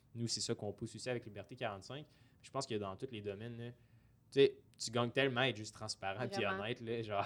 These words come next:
Speaker 1: <laughs> je trouve ça juste le, le, le plus beau. Tu sais, tu deviens indestructible, littéralement,
Speaker 2: Ouais.
Speaker 1: là. J'ai l'impression que plus tu te caches,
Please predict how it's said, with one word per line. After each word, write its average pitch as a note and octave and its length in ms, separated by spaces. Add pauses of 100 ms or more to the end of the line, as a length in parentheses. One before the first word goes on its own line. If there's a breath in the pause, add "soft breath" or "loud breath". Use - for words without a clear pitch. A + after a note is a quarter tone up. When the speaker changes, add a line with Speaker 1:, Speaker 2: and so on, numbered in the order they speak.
Speaker 1:
<laughs> - 180
je - 60
trouve A#2 180
ça A#2+ 220
juste C#3 340 (260)
le, A#2 100 (120)
le, G2+ 140
le G2+ 120
plus C#3 200
beau. C3+ 220
Tu B2+ 80
sais, D#3+ 100
tu - 140
deviens C#3 240
indestructible, B2 760
littéralement, G2 480
Speaker 2:
Ouais. G3+ 140
Speaker 1:
là. G2 60 (600 soft breath)
J'ai A#2 100
l'impression A#2 340
que - 40
plus D#3 140
tu - 160
te - 100
caches, B2+ 380